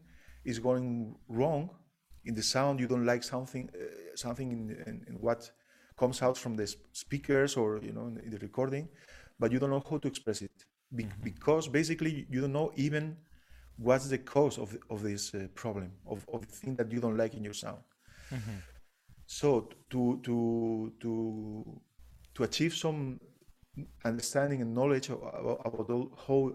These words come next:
Speaker 1: this sound works, will give you these tools, no, to, to this, this, um,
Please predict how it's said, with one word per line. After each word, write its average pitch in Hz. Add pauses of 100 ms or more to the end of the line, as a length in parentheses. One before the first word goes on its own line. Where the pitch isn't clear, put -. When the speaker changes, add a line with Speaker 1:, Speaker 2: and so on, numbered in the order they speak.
(120)
Speaker 1:
this 120
sound 135
works, 131 (540)
will 131
give 139
you 147
these 131
tools, 123
no, 127
to, 113
to 120
this, - (140)
this, 120
um, 107